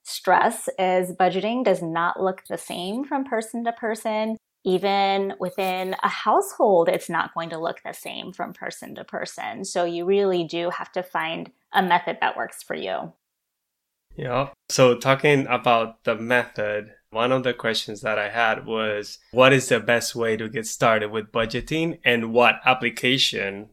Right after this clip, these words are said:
Speaker 2: do you recommend or Excel or whatever you use for budgeting?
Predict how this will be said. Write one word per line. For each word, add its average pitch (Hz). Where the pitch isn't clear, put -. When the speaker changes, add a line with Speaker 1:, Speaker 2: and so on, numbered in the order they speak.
Speaker 2:
do 127
you 110
recommend 107
or 107
Excel 110
or 104
whatever 113
you 110
use 110
for 110
budgeting? 107